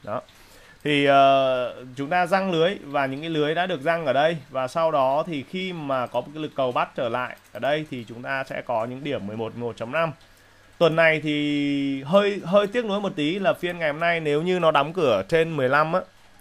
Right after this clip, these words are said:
hoặc là đóng cửa mười lăm á, hoặc mười bốn chấm năm thôi là đẹp, nhưng mà hơi tiếc nuối một tí là nó lại tụt về mười bốn ba. Hơi tiếc.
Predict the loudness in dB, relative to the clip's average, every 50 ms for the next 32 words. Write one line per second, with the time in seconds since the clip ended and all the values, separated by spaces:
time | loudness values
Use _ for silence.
0 | -8 2 4 4 6 6 6 6 6 4 4 2 2 2 4 4 6 6 6 4
1 | 4 2 0 0 -2 _ _ _ _ _ _ _ -20 -20 -20 -20 -20 -20 -20 -20
2 | -20 -20 -20 -8 2 6 6 6 8 8 8 10 10 10 10 10 6 6 8 8
3 | 6 8 8 6 4 4 2 -2 2 4 6 6 6 4 2 -2 -8 -8 -4 0
4 | 2 2 4 4 2 2 0 0 0 2 0 -2 0 0 -2 -2 -2 -4 -4 -4
5 | -2 0 -2 0 0 0 -2 -2 -2 -4 -6 -6 -4 -4 -4 -4 -4 -2 -2 0
6 | 0 0 -2 0 0 0 2 2 4 4 4 2 2 -4 -16 -20 -20 -20 -20 -20
7 | -16 -10 -6 -6 -4 -2 -2 -2